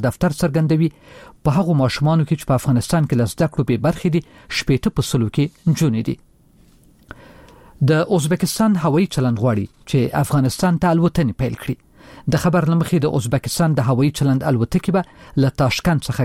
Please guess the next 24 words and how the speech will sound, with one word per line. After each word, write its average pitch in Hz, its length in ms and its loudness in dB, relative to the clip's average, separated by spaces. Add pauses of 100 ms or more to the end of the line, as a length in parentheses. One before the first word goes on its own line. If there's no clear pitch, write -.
(140)
کابل 139 320 2 (180)
او 165 140 0
له 139 140 0
تاشکند 135 380 -2
څخه 127 200 -2
مزار 170 380 2
شریف 175 280 0
ته 180 60 2 (340)
په - 60 0 (100)
جنوري 131 300 2
کې - 200 -4
پروازونه 120 480 2 (100)
شروع 127 260 0
کړي. - 160 -12 (2250)
له 131 60 2 (120)
ازادي 139 320 0
راډیو 123 260 0
خبرونه 127 440 2
اورئ. 120 180 -6 (560)
د 160 200 2
پاکستان 208 380 0
وی 185 180 0
اسلامي 160 380 0
ډلې 170 180 2